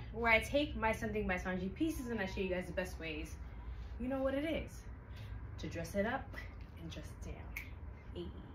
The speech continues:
ay, ay. Anyway, I'm so excited about this week, so I'm just gonna get right into it. This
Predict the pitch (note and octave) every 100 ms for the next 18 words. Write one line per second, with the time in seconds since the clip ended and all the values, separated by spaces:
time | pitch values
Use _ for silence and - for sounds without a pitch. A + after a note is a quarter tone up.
0 | - - - - - - - - - F3+
1 | - - - - - - - C#4+ E4 C#4+
2 | C4 C#4 D4 D4 C#4+ C#4 C4 A3 G#3+ G3
3 | A#3+ A#3 B3+ A#3+ C#4 A#3 A3+ D4 C4+ G#3+
4 | B3+ - G#3 G#3+ - - G3 F#3+ G#3 F#3+
5 | D#3+ - - - - - - - - -
6 | - - - - C#4+ -